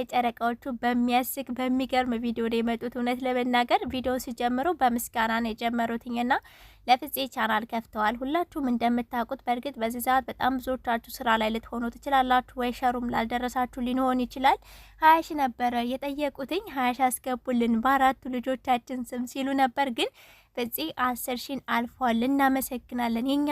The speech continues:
ፋሚሊዎች፣ ጨረቃ ፋሚሊዎች ትለያላችሁ። ቴንኪው በማለት ነው የጀመሩት ሁለቱም።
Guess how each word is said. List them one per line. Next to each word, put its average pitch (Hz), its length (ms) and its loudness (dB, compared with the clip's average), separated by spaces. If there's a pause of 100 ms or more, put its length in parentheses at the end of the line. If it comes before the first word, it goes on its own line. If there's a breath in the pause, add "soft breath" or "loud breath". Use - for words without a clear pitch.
ፋሚሊዎች፣ 269 600 0
ጨረቃ 277 360 0 (180)
ፋሚሊዎች 262 540 0 (440 loud breath)
ትለያላችሁ። 302 920 2
ቴንኪው 285 560 0 (120)
በማለት 262 420 2
ነው 233 120 -6
የጀመሩት 233 520 -2
ሁለቱም። 285 480 -2